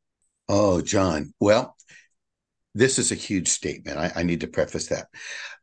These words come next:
We will never understand the Bible until we understand that God works in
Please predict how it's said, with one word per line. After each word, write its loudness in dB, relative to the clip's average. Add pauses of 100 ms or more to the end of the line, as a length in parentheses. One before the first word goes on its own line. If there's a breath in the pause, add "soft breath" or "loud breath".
(420)
We 6
will 6
never 4
understand -2 (240)
the -2
Bible -2 (480)
until 4
we 4
understand 2 (180)
that 2 (120)
God 4
works 0
in -4